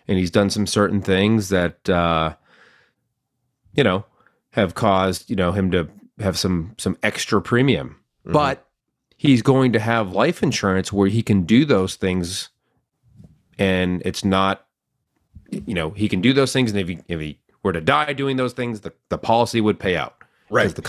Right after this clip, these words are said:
Speaker 1: company
Speaker 2: peace of
Speaker 1: wants to
Speaker 2: mind.
Speaker 1: pay out the policy. So,
Speaker 2: Yeah.
Speaker 1: um, you know, there's some, there's something to be said for that. You are underwritten for it, and hey, okay, great. To-, token the ganj.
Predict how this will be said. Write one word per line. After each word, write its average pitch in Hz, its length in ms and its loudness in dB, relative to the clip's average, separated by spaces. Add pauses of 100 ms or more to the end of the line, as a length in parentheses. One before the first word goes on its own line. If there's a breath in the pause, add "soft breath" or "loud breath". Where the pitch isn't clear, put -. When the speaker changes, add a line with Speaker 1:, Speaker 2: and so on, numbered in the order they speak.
(100)
Speaker 1:
company 120 180 2
Speaker 2:
peace 92 80 -2
of 92 60 0
Speaker 1:
wants 110 200 2
to - 80 -2
Speaker 2:
mind. - 60 -6
Speaker 1:
pay 113 100 2
out 110 120 0
the 113 60 -2
policy. 85 460 -6 (400)
So, 98 380 2 (480 soft breath)
Speaker 2:
Yeah. 98 240 2
Speaker 1:
um, 85 340 -4 (560)
you 117 80 4
know, 92 100 4
there's 98 220 2
some, 98 240 0
there's 107 180 2
something 117 280 2
to 98 80 4
be 87 100 -2
said 120 220 0
for 85 100 -6
that. 76 160 -4
You 95 120 4
are 98 200 2
underwritten 90 460 0
for 80 300 0
it, - 80 -2
and 73 360 -8
hey, 131 220 -2 (400)
okay, - 320 -2 (320)
great. 113 300 0 (260)
To-, 110 180 2 (220)
token 120 260 2
the 120 80 4
ganj. 123 480 0